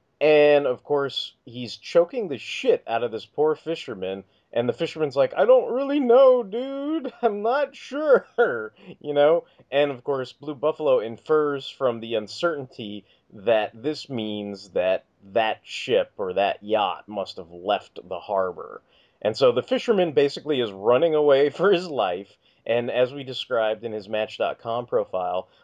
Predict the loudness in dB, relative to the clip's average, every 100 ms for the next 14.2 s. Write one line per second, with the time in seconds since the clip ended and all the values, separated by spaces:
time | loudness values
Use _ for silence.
0 | _ -4 0 2 2 0 0 2 0 -4
1 | -6 -4 -4 -6 -4 -4 -4 -8 -4 0
2 | 2 0 _ _ -6 -4 -4 -6 -2 -2
3 | -2 -8 -4 0 2 0 -4 -16 _ _
4 | -6 -2 -2 -2 -2 -2 -4 -6 -2 0
5 | 0 -4 -4 -4 -4 0 0 -2 -4 -6
6 | -4 -4 -2 0 0 0 0 -2 -2 0
7 | 0 -2 -6 -6 -2 -2 -2 -6 -6 -10
8 | -2 2 2 2 -2 _ _ _ _ 2
9 | 4 6 4 2 4 4 2 -2 0 0
10 | 0 -4 -8 -4 4 8 10 10 6 2
11 | -10 -18 -20 _ 0 4 4 2 -4 -4
12 | -6 -6 -10 -14 _ _ -8 -2 0 2
13 | 2 0 -4 -8 -10 -2 -2 -2 -8 -8
14 | -8 -12